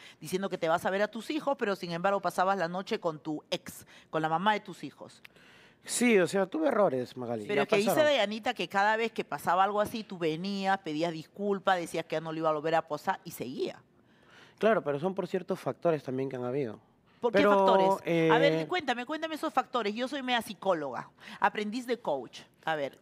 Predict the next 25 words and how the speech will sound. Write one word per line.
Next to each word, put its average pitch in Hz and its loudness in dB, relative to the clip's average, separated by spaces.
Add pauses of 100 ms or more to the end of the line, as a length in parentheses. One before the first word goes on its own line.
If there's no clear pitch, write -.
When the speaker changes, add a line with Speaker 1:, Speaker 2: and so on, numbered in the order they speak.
Speaker 2:
No, 226 4
Speaker 1:
¿por 254 8
Speaker 2:
o 240 6
Speaker 1:
qué? 220 4
Speaker 2:
sea, 254 4
Speaker 1:
¿Qué 240 4
Speaker 2:
son - 4
Speaker 1:
factores? 214 0
Speaker 2:
factores 240 2
X 196 0
que 147 0
no, 151 0 (220)
Speaker 1:
¿De 196 4
parte 208 4
Speaker 2:
prefiero 226 4
Speaker 1:
de 240 6
Speaker 2:
no 196 8
Speaker 1:
ella, 175 4
Speaker 2:
hablar. 143 4
Speaker 1:
de 123 0
parte 208 -2
tuya? 277 -2
Speaker 2:
De 254 6
parte 269 2
mía. 151 0